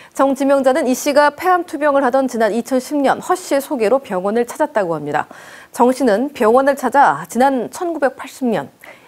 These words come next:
이 씨에 대한 대마초 사건을 맡아 수사한 데 대해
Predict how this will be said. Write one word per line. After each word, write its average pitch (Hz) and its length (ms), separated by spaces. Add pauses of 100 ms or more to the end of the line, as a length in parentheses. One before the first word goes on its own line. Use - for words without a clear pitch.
(120)
이 233 120
씨에 285 320
대한 262 240
대마초 208 400
사건을 202 480
맡아 147 260
수사한 233 360
데 190 100
대해 170 340